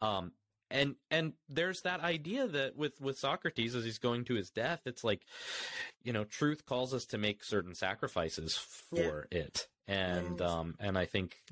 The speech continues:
Speaker 1: Douglas gets to the point where he has to, he has to either escape or die. Um,
Speaker 2: Yes.
Speaker 1: he has to either maintain, insist on his humanity in the face of, of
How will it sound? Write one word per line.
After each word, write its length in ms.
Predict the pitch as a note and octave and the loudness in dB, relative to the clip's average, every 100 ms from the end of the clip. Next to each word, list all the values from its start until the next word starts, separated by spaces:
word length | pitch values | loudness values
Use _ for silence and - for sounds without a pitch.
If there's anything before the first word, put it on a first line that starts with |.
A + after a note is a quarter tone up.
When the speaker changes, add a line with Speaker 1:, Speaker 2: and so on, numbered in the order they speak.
| - G#2+ | -16 -2
Speaker 1:
Douglas 360 | G#2 G#2+ A2 | -2 2 0
gets 180 | - G2+ | 0 -4
to 80 | G#2 | -2
the 80 | F#2+ | 0
point 200 | G#2 F#2+ | 0 0
where 120 | G2 | 0
he 60 | |
has 260 | F#2 F#2+ A#2 | 2 0 -2
to, 140 | G2+ | -4
he 180 | D#2+ G#2+ | -2 0
has 260 | G2+ G#2+ G#2 | 2 0 0
to 140 | B2 | -2
either 300 | G#2 G#2+ B2+ C3 | -2 -2 0 0
escape 460 | B2+ - G#2 G2+ | -2 -2 0 0
or 220 | F#2 F#2+ F2 | 0 -2 -2
die. 560 | E2+ G2+ D3+ F2+ D#2+ - - - | -2 0 0 -2 -8 -16 -18 -14
Um, 80 | F#3 | -6
Speaker 2:
Yes. 580 | G3+ G#3 G3+ F3+ - - | -2 0 0 0 -4 -2
Speaker 1:
he 120 | B2 | 0
has 200 | A#2+ A#2+ | 2 0
to 100 | A#2+ | -2
either 400 | G#2+ A#2 B2 A2 | -2 0 2 0
maintain, 600 | G#2 G#2 G#2 A2 G#2 G#2 - | 0 -2 0 0 0 -2 -2
insist 520 | G#2+ G2+ - C#3+ - | -2 0 0 -2 0
on 160 | A2+ G#2 | 0 0
his 200 | A2+ - | -2 -2
humanity 560 | G#2+ F#2+ F#2+ F#2+ F#2 | 0 0 2 0 0
in 80 | F2+ | 0
the 80 | F2+ | -2
face 320 | - F#2 - | 0 0 2
of, 240 | F2 D#2+ - | -2 -2 -2
of 260 | F#2 E2+ | 2 2